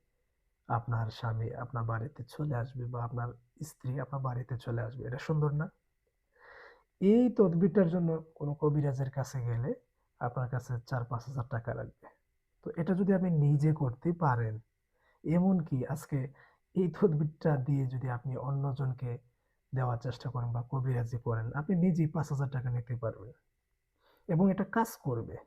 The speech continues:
এটা হান্ড্রেড পার্সেন্ট কাজ করবে। এটা সু-, কোরআনের আয়াত।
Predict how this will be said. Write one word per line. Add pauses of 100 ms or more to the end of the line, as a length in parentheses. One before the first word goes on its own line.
(840)
এটা
হান্ড্রেড
পার্সেন্ট
কাজ
করবে। (140)
এটা
সু-, (520)
কোরআনের
আয়াত।